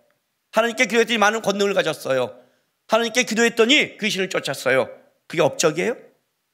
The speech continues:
그게 간증이라고 그따위 간증을 해요? 왜 그 능력을 줬는지를 알아야죠.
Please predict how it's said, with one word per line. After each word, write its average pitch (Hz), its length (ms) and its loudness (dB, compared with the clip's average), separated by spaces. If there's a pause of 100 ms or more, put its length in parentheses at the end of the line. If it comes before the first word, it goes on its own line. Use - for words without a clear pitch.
(360)
그게 185 160 -6
간증이라고 190 760 -2 (160)
그따위 226 380 0
간증을 190 380 -2
해요? 180 200 -4 (2500)
왜 247 300 6
그 262 140 -2 (140)
능력을 262 520 2
줬는지를 202 500 -2
알아야죠. 113 500 -2